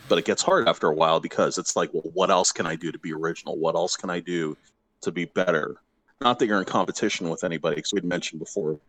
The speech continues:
thirty years ago when, when, when Eddie was on top, it was you had to be the fastest gun in the West. Almost forty years at this, well, yeah, definitely forty years at this point. But you had to be the fastest gun in the West, otherwise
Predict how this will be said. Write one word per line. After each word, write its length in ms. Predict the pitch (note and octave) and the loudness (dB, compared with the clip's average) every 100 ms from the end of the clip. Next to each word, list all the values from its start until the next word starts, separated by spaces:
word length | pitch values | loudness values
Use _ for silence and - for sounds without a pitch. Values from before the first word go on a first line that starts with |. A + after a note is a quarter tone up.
| _ _ - | _ _ 0
thirty 280 | A2+ F#2 | 2 2
years 240 | F2+ E2+ - | 2 0 2
ago 140 | E2 | 0
when, 160 | D#2 D#2+ | 0 -2
when, 420 | - F2 E2 D#2 - | -4 -4 -4 -6 -6
when 200 | F2 D#2+ | -4 2
Eddie 280 | F2+ E2+ D#2+ | 2 2 -2
was 160 | D2+ | -2
on 160 | E2 D#2 | -2 -2
top, 320 | - F2 - _ - _ | -2 -2 -2 _ -20 _
it 120 | F#2 F2+ | 2 4
was 500 | F2 E2 D#2 - - | 4 4 4 0 0
you 120 | F#2+ | 0
had 220 | F2+ F2+ | 2 2
to 60 | D#2+ | 0
be 100 | D#2 | -2
the 100 | D#2 | 0
fastest 380 | F2+ - - - | 2 2 2 2
gun 120 | D#2 | 2
in 80 | - | 0
the 60 | D2 | 0
West. 400 | D2+ - - - - _ | -2 -2 -6 -10 -20 _
Almost 240 | E2 F2+ - | 2 2 4
forty 280 | A#2+ G2+ | 4 4
years 260 | E2+ D2 - | 4 2 0
at 60 | - | -6
this, 120 | - - | -6 2
well, 240 | G#2 D#2+ - | 6 6 4
yeah, 220 | F#2+ E2+ | 4 6
definitely 300 | D#2 - F2 | 4 2 0
forty 260 | - E2 D#2 | 0 0 0
years 180 | D2+ - | -4 -6
at 40 | |
this 120 | - - | -10 -12
point. 220 | A1+ - _ _ - - | -10 -12 _ _ -20 2
But 100 | F#2 | 4
you 80 | F2 | 6
had 140 | C#3 | 6
to 60 | B2 | 6
be 80 | F#2 | 4
the 80 | - | 4
fastest 440 | E2+ D#2 - - | 4 2 2 2
gun 140 | F#2 D#2+ | 2 2
in 80 | D#2 | 4
the 60 | |
West, 320 | D2+ C#2+ - | 4 4 4
otherwise 600 | D#2 D#2 D#2+ D#2+ D#2 - | 2 4 6 4 2 -2